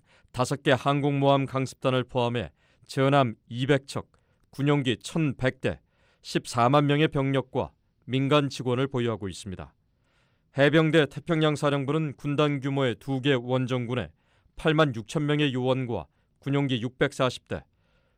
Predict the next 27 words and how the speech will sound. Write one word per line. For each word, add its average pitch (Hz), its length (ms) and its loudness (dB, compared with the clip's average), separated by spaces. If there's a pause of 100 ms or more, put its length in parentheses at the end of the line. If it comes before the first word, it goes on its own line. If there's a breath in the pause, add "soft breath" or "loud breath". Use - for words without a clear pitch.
공군 143 340 0
태평양 165 480 0
사령부는 135 600 -2
병력과 143 520 0
직원 120 480 -4
사만 131 460 0
육천 127 340 -4
명, 101 180 -6 (500)
군용기 139 400 0
사백이십 120 640 0
대가 123 200 0
있습니다. 104 500 -6 (600)
또 139 300 4 (120)
육군 147 300 0
사령부는 139 640 0 (100)
병력과 147 560 0
직원 147 460 -2 (100)
십만 147 600 -2
육천 131 360 -6
명, 92 200 -6 (520)
군용기 139 600 0
삼백 143 500 -2
대, 85 220 -4 (720)
일본과 147 480 4
한국, 143 520 -2
알래스카 139 520 0
등지에 127 480 -4